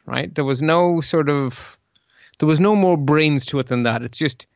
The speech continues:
anything can go here, except that you can't have a new line character in a single line text box. That's kind of the only, you know, the only rule. So now we're gonna look at sort of more specific sort of subsets of all possible text in the universe.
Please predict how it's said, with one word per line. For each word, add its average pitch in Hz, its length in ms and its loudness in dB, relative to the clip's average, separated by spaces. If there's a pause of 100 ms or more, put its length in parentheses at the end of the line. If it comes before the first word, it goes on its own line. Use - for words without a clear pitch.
(220)
anything 175 500 0
can 143 260 0
go 127 180 2
here, 113 340 -4 (380)
except 135 300 -4
that 127 60 -6
you 123 120 -6
can't 127 240 -2
have 117 160 -4
a 120 40 -2
new 123 180 2
line 113 180 0
character 117 400 -2
in 120 120 -4
a 113 60 -2
single 117 320 0
line 113 380 0
text 117 260 -4
box. - 240 -8
That's - 160 -10
kind 120 160 -4
of 110 60 -2
the 117 100 0
only, 110 340 0 (240)
you - 80 -10
know, 131 160 -12
the 123 80 -2
only 113 160 2
rule. 113 400 2 (920)
So 180 260 2
now 208 220 4
we're 269 80 2
gonna 233 180 2
look 190 240 0
at 160 160 -2
sort 165 160 -2
of 151 120 0
more 175 880 0 (180)
specific - 1000 -4 (280)
sort 151 220 -4
of 143 60 -4
subsets 170 640 -2
of 135 220 0
all 147 260 0
possible 139 400 -2
text - 320 -4
in 123 60 -6
the 117 100 -2
universe. 110 580 -6